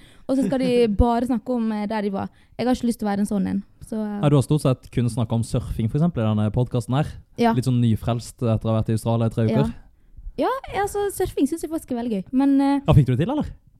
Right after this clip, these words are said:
Speaker 1: Litt. Jeg surfet litt i Norge når jeg kom tilbake igjen også. Og det var jo mye lettere i Norge enn det var i Australia, siden det var mye mer forutsigbare bølger i tillegg. Så, eh, jeg synes, eh, surfing var skikkelig gøy.
Speaker 2: Ok.
Speaker 1: Mm.
Speaker 2: Hva med den australske laidbacke viben?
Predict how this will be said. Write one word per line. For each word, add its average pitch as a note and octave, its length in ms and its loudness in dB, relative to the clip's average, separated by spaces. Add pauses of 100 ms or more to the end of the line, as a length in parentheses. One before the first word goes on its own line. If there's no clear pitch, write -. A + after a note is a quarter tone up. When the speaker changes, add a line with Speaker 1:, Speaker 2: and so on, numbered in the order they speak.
(160)
Speaker 1:
Litt. - 440 -2 (420)
Jeg E4 80 0
surfet G4+ 320 -2
litt G4 160 0
i - 20 2
Norge D4 220 4
når D#4 80 2
jeg C4+ 80 -2
kom B3+ 100 2
tilbake A#3+ 300 -2
igjen A#3+ 140 2
også. - 320 -8
Og A#3+ 80 2
det - 40 6
var D4 120 2
jo B3+ 40 4
mye C#4 140 4
lettere C4+ 300 0
i - 20 4
Norge A3 320 2
enn A#3 80 2
det G#3 100 2
var G3+ 440 0 (100)
i A3 140 0
Australia, G3+ 360 -2
siden G#3+ 200 -2
det G#3 40 0
var G3+ 80 -2
mye G3+ 160 0
mer G#3 280 -2 (260)
forutsigbare G3+ 680 0
bølger G3 360 -2
i - 20 -14
tillegg. F#3 300 -4 (260)
Så, - 160 -4
eh, C4 380 0 (100)
jeg - 220 -2
synes, C#4+ 160 0 (180)
eh, A3 240 -2
surfing A#3 320 -4
var G3+ 160 -2
skikkelig - 320 -8
gøy. - 80 -14 (320)
Speaker 2:
Ok. - 220 -10 (260)
Speaker 1:
Mm. C#4 220 -4 (760)
Speaker 2:
Hva C3+ 80 4
med D#3+ 80 6
den B2+ 300 2
australske B2 800 -2 (100)
laidbacke A#2 640 -2
viben? B2 560 -2